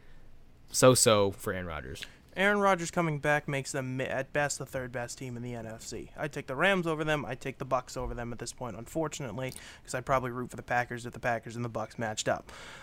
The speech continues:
Speaker 2: Um, in terms of Davante Adams now willing to s-, talk about a contract extension, it makes no sense. He's a pending unrestricted free agent after this year. If Rodgers doesn't like where he is,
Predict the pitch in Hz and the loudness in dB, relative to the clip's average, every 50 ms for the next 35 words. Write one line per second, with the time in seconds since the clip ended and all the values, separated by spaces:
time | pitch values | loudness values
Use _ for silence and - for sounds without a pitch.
0 | - - - - 170 170 160 151 147 143 135 - - 180 - 214 247 254 247 220 | -16 -6 4 10 12 12 12 12 12 10 10 8 6 10 12 12 12 12 10 8
1 | 165 156 170 175 170 - 151 131 110 135 139 139 131 127 120 117 131 135 131 127 | 8 12 12 12 12 10 8 4 8 10 10 10 10 8 4 4 6 6 8 6
2 | 127 127 131 135 123 - 135 131 131 127 - - - 135 104 98 98 - - - | 6 2 0 0 0 0 -2 -2 -2 0 0 0 0 0 -2 -2 -6 -10 -16 -10
3 | - - 170 147 147 - 135 131 120 123 - - 147 135 135 - - 113 113 - | 0 4 4 4 4 4 2 0 0 0 0 0 2 2 2 2 0 -4 -4 -6
4 | 120 - - - 135 131 - 131 143 175 190 175 - 151 127 120 - - - - | -8 -4 -2 0 0 0 0 2 4 4 4 4 4 2 2 2 0 -4 -6 -6
5 | - - - 185 190 - - - 247 240 233 208 190 180 175 160 - - 165 - | -8 -8 -4 -2 -2 2 4 6 6 8 8 8 8 8 8 6 4 2 0 0
6 | - 143 - - 170 180 208 233 214 175 139 120 110 - - 69 64 - - - | -2 -4 -2 0 2 4 4 4 4 4 4 2 2 0 -2 -6 -6 -6 -6 -6
7 | - - - - - - - - - 185 156 139 139 147 185 254 262 247 190 151 | -6 -6 -8 -10 -12 -16 -12 -2 2 2 2 6 8 10 12 12 12 10 8 6
8 | 156 147 139 143 131 117 127 139 - 135 127 113 107 107 117 131 139 131 - - | 6 6 6 4 4 4 4 4 4 2 0 0 0 0 2 2 4 4 4 2
9 | - | -2